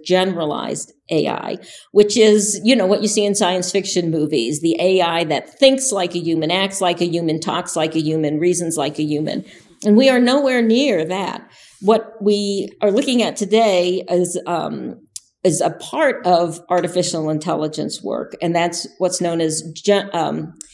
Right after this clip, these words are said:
generative A I. It used to be known as generative a-, um, adversarial A I, and that was,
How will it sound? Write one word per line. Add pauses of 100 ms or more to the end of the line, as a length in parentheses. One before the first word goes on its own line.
(240)
generative (320)
A
I.
It
used
to
be
known
as
generative (120)
a-, (100)
um,
adversarial (880)
A
I,
and
that
was,